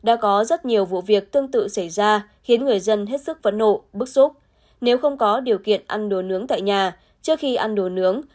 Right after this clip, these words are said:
hãy lựa chọn nơi uy tín, được cấp phép vệ sinh an toàn thực phẩm đầy đủ để loại trừ những rủi ro không đáng có ngay trước mắt.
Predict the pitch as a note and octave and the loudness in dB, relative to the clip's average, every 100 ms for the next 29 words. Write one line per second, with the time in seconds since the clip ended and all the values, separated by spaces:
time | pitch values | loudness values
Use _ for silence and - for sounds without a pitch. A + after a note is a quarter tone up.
0 | _ B3+ C#4+ B3+ G#3 A3 G3+ A3 G#3+ G3+ | _ 0 4 4 2 0 0 0 2 2
1 | G3+ F#3+ F#3 D4 - _ A3+ A3+ D4 D4+ | 2 0 0 -6 -12 _ 4 4 4 0
2 | D#4+ E4 - G3 G3+ A3+ G#3 G#3 G#3 G3+ | 2 0 2 -2 2 0 0 -4 -2 -2
3 | F#3 F#3 - G3 F3 F#3 F#3+ G3 F3 - | -2 -6 -2 -2 -2 0 4 4 2 -8
4 | _ - A3+ G#3+ G3 - G#3 G#3 G3 C4+ | _ 4 4 4 -2 2 2 2 -2 -4
5 | B3 E3 A3 A3 G#3+ A3+ G#3 F#3 G3 F#3+ | -4 -2 0 0 0 -4 -2 -4 -2 -2
6 | F3+ A3 A3+ F#3 C4 B3 C4 | -2 -2 -4 -4 -6 -2 -2